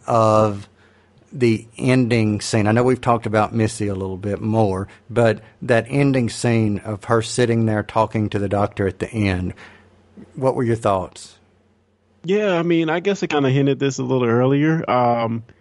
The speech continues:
Speaker 2: it genuinely feels like she's, she has remorse and wants to do the right thing,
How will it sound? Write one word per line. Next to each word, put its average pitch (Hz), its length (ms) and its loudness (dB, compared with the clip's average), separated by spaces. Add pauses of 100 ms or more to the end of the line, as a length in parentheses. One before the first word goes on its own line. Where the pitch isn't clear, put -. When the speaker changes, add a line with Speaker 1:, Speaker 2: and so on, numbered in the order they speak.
(760)
Speaker 2:
it 170 320 -2
genuinely 143 720 0
feels 120 460 0
like 117 380 -2
she's, 107 640 -6 (160)
she 120 200 0
has 107 360 2 (160)
remorse 104 960 0
and 101 360 0
wants 107 480 0
to - 160 0
do 107 460 0
the 107 120 2
right 104 300 2
thing, 127 420 0